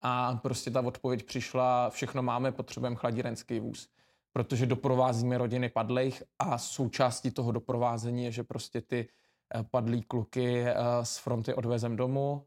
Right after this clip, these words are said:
a tam je, eh, pochováme s těma nejbližšíma. Tak jako nás zamrazilo, protože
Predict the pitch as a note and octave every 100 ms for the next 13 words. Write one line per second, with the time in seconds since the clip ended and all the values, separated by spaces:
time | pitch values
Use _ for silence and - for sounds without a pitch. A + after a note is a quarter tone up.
0 | - B2+ - A#2 A#2 A#2 A#2 A2+ _ _
1 | _ - A#2 A2+ A2+ G#2 - A#2+ B2+ A#2
2 | G2 G#2 - _ - B2 A2+ G#2 G2 -
3 | - G#2+ - _ _ - B2+ C#3+ B2+ C#3
4 | C#3 B2+ B2 B2 A#2 C3 C3 B2+ - B2+
5 | A#2+